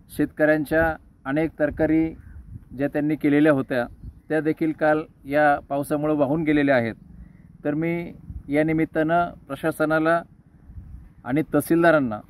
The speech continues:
मागणी करणार आहे की तातडीने पंचनामे करून शासनाकडे पाठवावेत व या नुकसानग्रस्त शेतकऱ्यांना जास्तीत जास्त मदत मिळवून देण्यासाठी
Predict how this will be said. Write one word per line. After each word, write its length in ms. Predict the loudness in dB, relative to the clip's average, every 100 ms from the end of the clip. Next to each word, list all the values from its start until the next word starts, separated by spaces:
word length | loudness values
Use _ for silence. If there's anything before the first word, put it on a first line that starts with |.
| -20 -20 _ _
मागणी 300 | -4 -2 -2
करणार 360 | -2 -2 2 4
आहे 160 | 4 2
की 280 | 0 -2
तातडीने 680 | -2 -6 -4 -2 0 -2 -2
पंचनामे 540 | -4 -4 -2 0 0 0
करून 380 | 4 4 2 -2 -14 -6
शासनाकडे 480 | -6 -4 -4 -2 -4
पाठवावेत 580 | -2 -2 0 -2 -2 -4
व 80 | -2
या 360 | 0 2 2 0 -8 _ _ _ _ -10
नुकसानग्रस्त 640 | -8 -2 0 2 2 0 0
शेतकऱ्यांना 600 | 0 2 2 2 2 -2 -6 -18 -4
जास्तीत 340 | -2 0 -2 0 2
जास्त 280 | 0 0
मदत 240 | -2 0 0 0
मिळवून 240 | -2 -2
देण्यासाठी 560 | 0 -2 0 -2 0